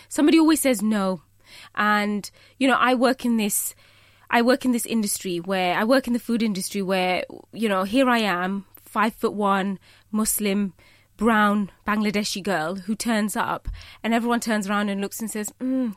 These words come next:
do you know what? I don't know if there's any space here for you," because I work in an industry where it's Caucasian, middle-aged men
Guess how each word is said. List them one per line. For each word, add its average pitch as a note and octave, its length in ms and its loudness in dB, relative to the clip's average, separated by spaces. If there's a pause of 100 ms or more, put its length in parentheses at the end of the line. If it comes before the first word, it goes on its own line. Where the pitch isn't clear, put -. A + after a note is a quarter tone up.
(100)
do A#3+ 80 -6
you - 20 -2
know B3 80 0
what? A#3 300 2
I A#3 40 -4
don't C4 100 -4
know C4+ 60 -4
if C4 60 -10
there's B3+ 160 -2
any A#3+ 100 -2
space B3 340 -2
here G3+ 140 -6
for - 140 -14
you," D3+ 240 -8 (420)
because A3+ 480 0
I B3 140 2
work B3 220 0
in A#3 80 -2
an A3+ 100 0
industry A3 460 -2
where G3 220 0
it's - 280 -2 (420)
Caucasian, A#3 840 2
middle-aged A3+ 680 0 (440)
men C4 500 4